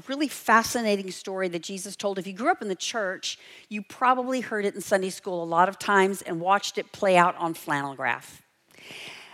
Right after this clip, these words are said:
I'm here to tell you this morning, ladies and gentlemen, that this is not a children's story.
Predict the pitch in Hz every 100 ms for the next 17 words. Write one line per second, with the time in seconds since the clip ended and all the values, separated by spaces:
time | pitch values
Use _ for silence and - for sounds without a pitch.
0 | - _ 226 285 285 349 269 - 302 311
1 | 285 269 247 - 226 226 220 214 214 214
2 | 214 220 190 175 175 175 170 175 202 -
3 | 196 202 202 196 202 190 180 - - 180
4 | 175 170 165 - - - - - 165 143
5 | - -